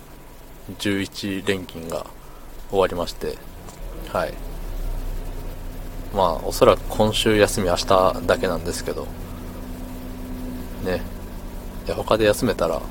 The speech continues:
もう一回休むんですけど、うん。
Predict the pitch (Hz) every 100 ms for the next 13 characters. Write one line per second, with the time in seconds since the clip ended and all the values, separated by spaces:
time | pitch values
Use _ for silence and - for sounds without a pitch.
0 | - 98 92 - 90 - 90 85 80 -
1 | 82 82 78 - - - - - - -
2 | 98 87